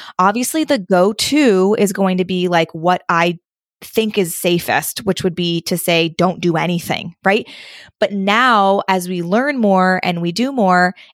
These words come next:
it's like, "Oh, okay, so with these certain conditions, perhaps putting somebody on and being on bed rest." I mean,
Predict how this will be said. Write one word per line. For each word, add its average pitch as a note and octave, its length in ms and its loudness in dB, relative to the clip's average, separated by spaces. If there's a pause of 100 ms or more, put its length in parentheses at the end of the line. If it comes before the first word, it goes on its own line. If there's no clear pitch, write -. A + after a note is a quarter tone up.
it's - 180 -4
like, F#3 260 0 (200)
"Oh, G3 560 2 (120)
okay, E3+ 520 -2
so F3 640 -2
with F3 180 -6
these F#3+ 200 -2
certain E3+ 260 -2
conditions, E3 1040 -4
perhaps - 840 -4 (140)
putting F3 320 -2
somebody E3 440 0
on - 120 -4 (100)
and G#4 300 -2
being A4 260 -6
on C4+ 80 2
bed G#3+ 220 -2
rest." A3 320 0
I A3+ 60 0
mean, G#3+ 160 2